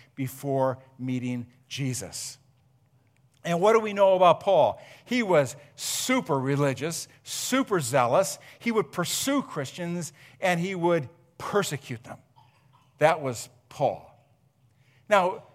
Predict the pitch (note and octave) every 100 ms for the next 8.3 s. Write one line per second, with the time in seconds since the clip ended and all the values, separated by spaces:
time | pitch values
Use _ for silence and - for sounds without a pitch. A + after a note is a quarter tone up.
0 | _ _ _ F#3+ G3 E3+ A#3 B3+ C4+ G3+
1 | - A3+ D3+ B2 - D#3 - F3 F3+ F3+
2 | E3+ - F#3+ E3+ E3 D#4 C#4+ F#4 D#4 C#4
3 | - C#4 C4+ - - A3+ G3 - B3+ E3+
4 | - C4+ C4 D3+ - - A#3+ B3 B3 G#3
5 | G3+ A3+ B3 B3 A3+ F#3 E3 F3 E3 D#3+
6 | D#3 C3+ C#3 C#3 D3 - G3 - B3+ F3+
7 | F#3 E4 C4+ G#3+ G3 F3+ D#3+ F3 D#3+ D3+
8 | C#3+ -